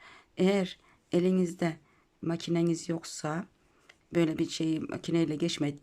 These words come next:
geçmenize gerek yok. Bu tığlama şeklini yaptığınızda hem dikiş yerine geçiyor hem de şey yerine geçer. Tığlama yerine tığlayarak dikiş atmış oluyorsunuz dikişi. Şu şekilde üçer tane zincir çekip önce tabanımı yapacağım.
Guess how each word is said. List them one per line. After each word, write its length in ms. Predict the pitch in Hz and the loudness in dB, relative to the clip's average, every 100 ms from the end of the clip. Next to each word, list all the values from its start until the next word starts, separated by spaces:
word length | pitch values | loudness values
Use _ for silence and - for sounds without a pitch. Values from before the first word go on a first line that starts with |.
| - | -2
geçmenize 500 | 175 - 160 151 143 | -2 -2 -4 -4 -4
gerek 440 | 143 151 170 - | -4 -4 -4 -4
yok. 220 | 170 180 - | -4 -4 -8
Bu 160 | 220 196 | -8 -6
tığlama 440 | - 180 156 151 | -6 -4 -4 -4
şeklini 460 | 143 185 185 147 151 | -4 -6 -4 -4 -2
yaptığınızda 720 | 180 185 165 156 151 - 226 - - - | -2 -4 -6 -4 -6 -6 -8 -8 -20 -10
hem 280 | - 214 185 | -2 -2 -2
dikiş 300 | 185 180 - | -6 -6 -2
yerine 240 | 156 139 | -2 -2
geçiyor 500 | 139 143 - 180 247 - - - - | -4 -6 -4 -2 -2 -4 -16 -20 -20
hem 280 | - 202 180 | -2 2 2
de 200 | 190 277 - - - - | 0 -6 -10 -20 -20 -12
şey 280 | - 190 147 | -2 0 0
yerine 240 | 139 143 | -2 -4
geçer. 460 | - 135 - 139 - _ _ _ _ _ _ - | -6 -6 -10 -12 -16 _ _ _ _ _ _ -2
Tığlama 420 | 214 156 135 143 | 0 2 0 0
yerine 360 | 147 143 - | -4 -4 -8
tığlayarak 680 | - 202 156 143 156 220 - | -4 -4 -2 -2 -2 -6 -8
dikiş 200 | - - | -10 -8
atmış 320 | - - - | -8 -10 -8
oluyorsunuz 560 | - 65 - - 143 - | -8 -8 -10 -12 -12 -14
dikişi. 320 | - - - - - - | -16 -14 -14 -20 -20 -14
Şu 160 | - | -8
şekilde 440 | 277 - - 139 - | -4 -4 -6 -8 -8
üçer 380 | 180 - 202 - | -6 -6 -6 -6
tane 380 | 143 139 165 - - - - | -8 -4 -6 -8 -20 -20 -14
zincir 400 | - 202 190 185 | -6 -4 -4 -6
çekip 280 | - - - | -8 -10 -6
önce 260 | 185 - | -4 -4
tabanımı 420 | - - 82 131 | -4 -4 -2 -4
yapacağım. 420 | 135 - - - | -6 -10 -10 -12